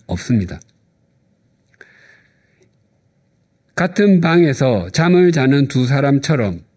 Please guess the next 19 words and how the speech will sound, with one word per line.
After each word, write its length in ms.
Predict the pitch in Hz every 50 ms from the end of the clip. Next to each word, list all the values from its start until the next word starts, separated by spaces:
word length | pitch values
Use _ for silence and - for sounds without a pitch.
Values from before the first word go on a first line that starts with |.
| _ _ _ _ _ _ _ _ _ _
맷돌을 680 | - 156 175 180 - - 190 190 180 160 147 131 110 104
함께 500 | 107 180 180 175 - - 147 135 117 117
가는 560 | - 127 131 131 131 135 143 135 123 104 95 -
두 340 | - 135 139 147 147 139
여인처럼 760 | 120 127 139 151 160 156 - - 131 117 107 104 92 80 87 - _ _ _ _ _ _ _ _ _ _ _ - _ _ _ _
그리스도인들과 1160 | - 160 160 160 180 185 165 - - 196 196 185 156 131 123 117 101 107 104 98 85 80 - _ _ -
비그리스도인들이 2000 | - 165 175 180 185 180 - 151 135 139 151 151 147 - 165 160 151 147 135 123 113 104 101 - _ _ _ _ - 151 147 147 135 123 123 120 107 85 - - _ _ - _ _ _
겉으로는 840 | - 170 190 185 - 214 190 170 139 120 101 104 113 110 95 80 - - _ _ _ _
전혀 500 | _ - 127 120 120 131 139 143 135 131 139 -
구분이 600 | - 190 185 180 180 160 135 120 120 110 95 87
되지 320 | - 139 131 131 - 123
않을 260 | 110 92 95 107 120 127
수도 340 | 117 - 147 131 127 113
있습니다. 520 | 101 98 - - 120 104 98 98 95 85 - - _ _ _ _ _ _ _ _ _ _ _ _ _ _ _ _ _ _ _ _ _ _ _ _ _ _ _ _ _ _ _ _ _ _ _ _ _ _ _ _ _ _ _ _ - - - - - - _
모두 300 | 165 170 175 170 170 151
비슷한 460 | 127 - 131 117 - - 180 170 170
모습으로 680 | 160 170 175 170 - 151 127 123 117 117 110 95 85 -
가정생활을 840 | - - 117 117 143 147 151 127 156 160 147 135 123 113 110 107 107
하고 300 | 117 104 101 90 80